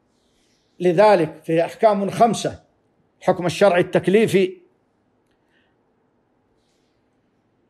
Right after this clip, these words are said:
يشمل خمسة أحكام: الواجبات والمندوبات والمستحبات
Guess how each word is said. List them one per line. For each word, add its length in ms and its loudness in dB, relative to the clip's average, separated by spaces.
يشمل 300 -2
خمسة 380 0
أحكام: 560 2
الواجبات 840 2
والمندوبات 640 0
والمستحبات 920 0